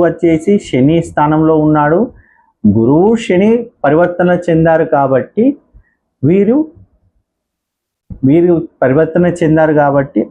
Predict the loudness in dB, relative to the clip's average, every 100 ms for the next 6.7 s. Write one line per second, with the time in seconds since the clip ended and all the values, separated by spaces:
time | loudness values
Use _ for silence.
0 | -4 -4 -4 -8 _ _ _ _ _ _
1 | _ -2 0 0 -2 -4 -16 -20 _ -4
2 | -4 -2 -2 0 0 0 2 2 2 0
3 | 0 -2 0 2 2 0 -2 -2 0 0
4 | 0 0 0 0 0 -2 -4 -6 -2 0
5 | 2 2 0 0 0 0 -2 -4 -4 0
6 | 0 0 -2 -4 -6 -6